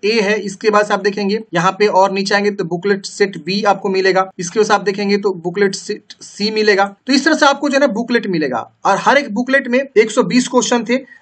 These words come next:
तो आपको पहले ये कन्फर्म करना होगा कि आपका बुकलेट सेट कौन सा था। मान लीजिए आपका बुकलेट से, सेट जो है आपका डी था, तो आप सीधे डी वाले पे आ जाएंगे और डी वाले से मैच करेंगे। डी वाले का पहला जो क्वेश्चन है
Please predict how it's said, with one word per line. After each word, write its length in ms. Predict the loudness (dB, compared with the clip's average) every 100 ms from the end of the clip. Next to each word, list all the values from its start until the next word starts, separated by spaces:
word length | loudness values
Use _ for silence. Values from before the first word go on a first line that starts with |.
| _
तो 60 | -4
आपको 400 | 4 4 4 -2
पहले 220 | 2 2
ये 80 | 2
कन्फर्म 380 | 2 2 2 2
करना 220 | 2 0
होगा 180 | 0 0
कि 120 | 0
आपका 220 | 2 2 0
बुकलेट 380 | -2 -2 0 0
सेट 220 | 0 -2
कौन 200 | 0 -2
सा 100 | -2
था। 160 | -4 -2
मान 200 | 2 2
लीजिए 200 | 2 0
आपका 200 | 2 0
बुकलेट 380 | 0 -2 0 -2
से, 280 | 0 -2 -2 -2
सेट 260 | -2 -2
जो 120 | 0
है 120 | 2 4
आपका 320 | 2 2 -2
डी 220 | 0 -2
था, 220 | 2 0 0
तो 60 | 0
आप 160 | 2 2
सीधे 240 | 0 0
डी 200 | 0 2
वाले 220 | 2 2
पे 100 | 0
आ 80 | 0
जाएंगे 400 | 0 0 -2 -4 -8 _ -4
और 100 | -2
डी 120 | 2
वाले 200 | 4 4
से 100 | 2
मैच 220 | 0 -2 -2
करेंगे। 340 | -6 -8 -12 -6
डी 100 | 0
वाले 200 | 2 2
का 100 | 0 -4 -2
पहला 240 | 2 2
जो 120 | 2
क्वेश्चन 380 | 2 0 2 -2
है 200 | -2 -4